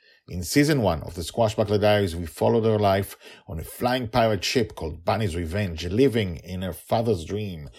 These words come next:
between the ages of two and six. For a reason as yet unknown, Justin raises a little girl in his dreams,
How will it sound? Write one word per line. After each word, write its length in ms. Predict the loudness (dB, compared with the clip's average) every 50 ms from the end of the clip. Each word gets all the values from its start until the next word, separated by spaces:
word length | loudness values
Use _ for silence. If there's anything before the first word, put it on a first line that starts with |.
| -20 -20 _ -14
between 300 | -12 -8 -4 -2 -2 0
the 100 | 0 2
ages 300 | 2 2 0 -2 -2 -4
of 220 | -4 -6 -6 -8 -4
two 320 | 0 0 0 0 0 -8 _ -12
and 160 | -10 -10 -8
six. 420 | -8 -4 -4 -4 -4 -4 -10 -12 -12 -14 -20 -20 -20 _ _ _
For 260 | 2 6 8 10 10
a 60 | 8
reason 300 | 8 6 4 4 2 2
as 160 | 2 0 2 4
yet 220 | 4 4 4 2 -2
unknown, 520 | 0 0 2 4 4 2 2 0 -2 -2
Justin 440 | 2 4 4 4 4 0 -4 -2 0
raises 380 | 4 4 4 4 2 0 0 0
a 80 | 0
little 200 | 0 0 -2 -2
girl 300 | -2 0 0 0 2 0
in 120 | -2 -4 -6
his 160 | -6 -8 -10
dreams, 520 | -10 -8 -6 -4 -4 -4 -4 -6 -6 -8